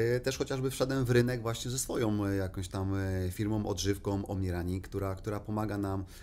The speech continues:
raz bezpośrednio przy samym treningu, y, gdzie lepiej się biega, lepiej się czujemy, możemy przeprowadzić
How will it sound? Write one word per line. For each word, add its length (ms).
raz 220
bezpośrednio 580
przy 140
samym 260
treningu, 680
y, 280
gdzie 120
lepiej 260
się 120
biega, 240
lepiej 220
się 100
czujemy, 320
możemy 340
przeprowadzić 640